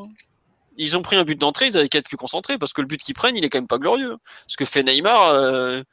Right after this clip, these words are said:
il y a quand même un bon moment où ils peuvent soit l'arrêter, euh, Kimmich, c'est ce qu'il fait une demi-heure après. Il le fauche parce qu'il sait que ça peut aller au fond, hein.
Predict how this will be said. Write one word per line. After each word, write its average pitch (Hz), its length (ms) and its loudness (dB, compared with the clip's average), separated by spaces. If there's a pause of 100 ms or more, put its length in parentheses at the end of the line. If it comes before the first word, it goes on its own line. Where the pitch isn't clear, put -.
(300)
il - 40 -6
y 123 40 -2
a - 20 0
quand 139 120 -4
même 139 100 0
un 135 80 0
bon 151 160 -2
moment 170 320 2
où 208 60 2
ils 151 80 -4
peuvent 139 300 4
soit - 220 2
l'arrêter, 165 520 4
euh, 139 340 2
Kimmich, 180 500 -4
c'est 131 140 -4
ce - 80 -2
qu'il 139 140 -8
fait 185 260 2
une 151 60 -6
demi-heure 135 300 2
après. 220 300 2
Il 143 100 -2
le 131 100 4
fauche 220 260 -2
parce - 160 -4
qu'il 131 140 -8
sait - 140 -2
que - 60 -4
ça 135 100 -2
peut 123 120 -4
aller 117 220 0
au 156 80 -2
fond, 101 260 -12
hein. - 40 -18